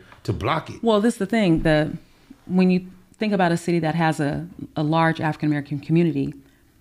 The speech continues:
Speaker 2: the lady that was on, the female officer, she's their chief,
Speaker 1: Mm-hmm.
Speaker 2: right? So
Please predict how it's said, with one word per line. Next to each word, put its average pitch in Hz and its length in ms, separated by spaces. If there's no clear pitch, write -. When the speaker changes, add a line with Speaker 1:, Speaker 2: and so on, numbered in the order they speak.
Speaker 2:
the 151 200
lady 190 300
that 175 200
was 143 140
on, 139 400
the 135 260
female 180 260
officer, 156 720
she's 190 280
their 160 160
chief, 160 380
Speaker 1:
Mm-hmm. 85 300
Speaker 2:
right? 156 300
So 160 600